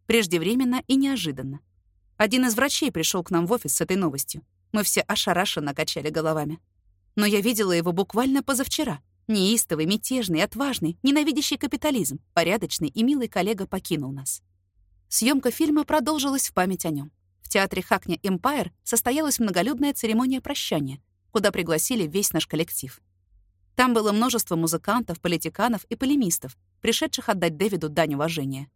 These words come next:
В том числе Пол Фут, племянник Майкла Фута, политический активист и журналист. Мы перестроились и вернулись к работе, однако попали в поле зрения журналистов.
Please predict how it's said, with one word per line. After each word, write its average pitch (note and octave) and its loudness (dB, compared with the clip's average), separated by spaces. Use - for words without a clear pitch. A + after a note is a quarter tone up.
В - -20
том E4 4
числе D4+ 0
Пол D4+ 0
Фут, - -6
племянник A3+ 0
Майкла A#3 2
Фута, C3+ -8
политический G3+ 0
активист D#3+ -2
и G3 0
журналист. F3 -2
Мы D4+ 4
перестроились C#4+ 0
и A#3+ 0
вернулись B3 2
к - -10
работе, F#3+ -2
однако F#3+ 0
попали B3+ -2
в - -8
поле D4 0
зрения B3 2
журналистов. B3 0